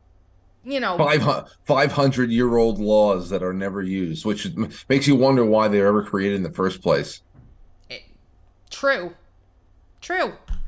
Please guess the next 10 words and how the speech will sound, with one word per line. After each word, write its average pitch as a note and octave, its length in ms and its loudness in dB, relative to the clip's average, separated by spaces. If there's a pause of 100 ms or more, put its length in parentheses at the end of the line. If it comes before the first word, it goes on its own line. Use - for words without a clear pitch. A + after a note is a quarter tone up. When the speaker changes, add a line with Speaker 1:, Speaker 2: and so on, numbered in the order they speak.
(340)
Speaker 1:
So A#3 540 0
there's A3+ 300 -4
that. E3 280 -4 (420)
Then C4 640 -2 (500)
we've B3 140 -6
got C4 160 0
the C4 80 -6
G A#3+ 220 -4
O B3+ 100 0
P F#3+ 540 -6